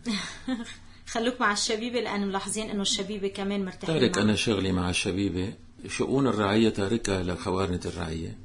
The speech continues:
Speaker 2: بالرعية في خدمات، أعراس، جنانيز إلى آخره. أنا حطيت شرط إنه وقت يكون في اجتماع للشبيبة ما حدا يقرب علي، وشرطي دائما إنه بدي أخدم مجانا، هذا بإصرار يعني.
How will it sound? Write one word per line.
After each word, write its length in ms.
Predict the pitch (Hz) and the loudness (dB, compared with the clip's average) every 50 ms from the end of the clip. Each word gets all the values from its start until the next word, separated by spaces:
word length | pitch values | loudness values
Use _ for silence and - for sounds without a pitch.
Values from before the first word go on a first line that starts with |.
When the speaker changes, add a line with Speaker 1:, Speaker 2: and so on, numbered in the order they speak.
| - - - - - - - - - | -16 -18 -20 -20 -20 -20 -20 -16 -6
Speaker 2:
بالرعية 460 | - 107 101 95 98 98 104 104 101 90 | -4 -2 0 2 2 2 4 4 2 2
في 180 | - - 98 | 2 -2 -6
خدمات، 600 | 87 - 101 82 90 90 90 87 90 95 90 - - | -4 -4 -2 -2 0 0 0 0 0 -2 -4 -4 -4
أعراس، 580 | 90 87 85 80 87 90 92 90 87 - 95 | -4 -4 -2 -2 -4 -2 -4 -4 -4 -4 -4
جنانيز 520 | 87 80 87 87 82 95 98 92 92 90 - | -4 -4 -4 -4 -2 -2 -2 -2 -4 -4 -6
إلى 180 | 90 87 90 | -6 -6 -6
آخره. 480 | 87 90 87 - - 87 82 98 120 - - - - - - - | -6 -6 -8 -8 -6 -6 -6 -6 -8 -8 -12 -14 -18 -12 -6 -4
أنا 160 | 123 127 120 | -2 0 0
حطيت 360 | 107 - 127 - - 120 104 | -2 -4 -4 0 2 2 2
شرط 480 | - - 117 101 82 78 - - - - | 2 2 0 0 0 -2 -6 -10 -8 -6
إنه 180 | 90 90 90 90 | -4 -2 -2 -2
وقت 260 | 87 98 - - - | -2 -4 -4 -4 -6
يكون 240 | 104 98 - 107 104 | -6 -4 -2 -2 -2
في 240 | - - 95 - - | -2 -2 -4 -2 -2
اجتماع 480 | 87 - - 104 98 98 90 85 78 | -2 -2 -2 -2 0 0 0 -2 -2
للشبيبة 720 | 76 85 87 - - 101 87 92 107 104 92 101 104 104 113 | -2 -2 -2 -2 -2 -2 -2 -2 -2 -2 -2 -2 -2 -2 -2
ما 100 | 113 95 | -4 -4
حدا 220 | - - 101 - | -4 -4 -4 -4
يقرب 280 | - - 85 87 87 80 | -4 -4 -6 -6 -6 -8
علي، 360 | 80 82 82 87 87 95 101 - - - - - - - - | -8 -8 -8 -8 -8 -10 -10 -14 -16 -18 -18 -18 -14 -12 -8
وشرطي 720 | - 95 90 90 95 101 101 95 - 123 123 - - 113 | -6 -4 -4 -4 -6 -4 -2 0 2 2 2 2 2 2
دائما 600 | 95 104 107 110 - 117 110 110 107 104 101 - - | 4 4 4 2 2 2 2 0 0 0 -2 -2 -2
إنه 460 | 90 90 90 87 87 90 85 80 - - - - - - | -2 -2 -2 -2 -2 -4 -6 -8 -10 -14 -18 -20 -16 -10
بدي 280 | - 98 - - 101 107 | -8 -4 -2 0 0 0
أخدم 280 | 107 - 92 98 87 90 | -2 -2 -2 0 0 0
مجانا، 460 | 87 82 85 85 80 80 82 80 80 - - - - - - | 0 -2 -2 -4 -6 -6 -8 -10 -10 -12 -14 -16 -14 -10 -8
هذا 380 | 104 101 82 90 90 85 85 | -6 -6 -6 -6 -6 -6 -6
بإصرار 560 | 85 85 90 - 104 98 - 98 101 90 80 - | -6 -6 -6 -2 0 0 0 2 0 0 -2 -4
يعني. 240 | 90 85 82 92 - | -8 -10 -10 -10 -12